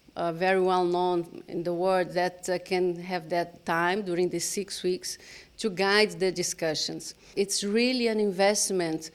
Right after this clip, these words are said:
that the, the companies that they do with their, uh, workers.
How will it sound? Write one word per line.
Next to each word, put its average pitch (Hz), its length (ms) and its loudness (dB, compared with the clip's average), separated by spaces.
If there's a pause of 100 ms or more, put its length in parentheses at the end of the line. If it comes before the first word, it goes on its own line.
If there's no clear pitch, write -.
that 190 200 4
the, 190 460 2
the 185 80 0
companies 180 680 0
that 170 260 -4
they 185 120 2
do 185 520 -2
with 180 340 -4
their, 175 320 0
uh, 165 260 -2
workers. 175 760 -2